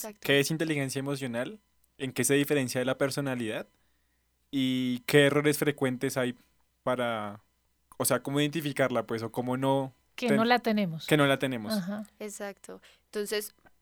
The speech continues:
Speaker 2: Doc, pero para las personas que la están escuchando y quieran saber, eh, de usted, eh,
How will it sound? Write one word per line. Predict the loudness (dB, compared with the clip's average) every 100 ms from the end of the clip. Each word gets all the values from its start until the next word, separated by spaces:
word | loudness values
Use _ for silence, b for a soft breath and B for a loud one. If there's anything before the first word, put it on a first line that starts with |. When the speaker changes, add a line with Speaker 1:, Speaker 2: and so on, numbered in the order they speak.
| _ -2
Speaker 2:
Doc, | 4 4 6
pero | 4 8
para | 6 6
las | 4
personas | 2 2 2 2
que | 2
la | 4
están | 4 2
escuchando | 2 0 0 2 2 0
y |
quieran | -2 -2
saber, | 0 2 2 0
eh, | -4 -4 -6 -6
de | -6
usted, | -4 0
eh, | 0 0 0 -2 -4 -8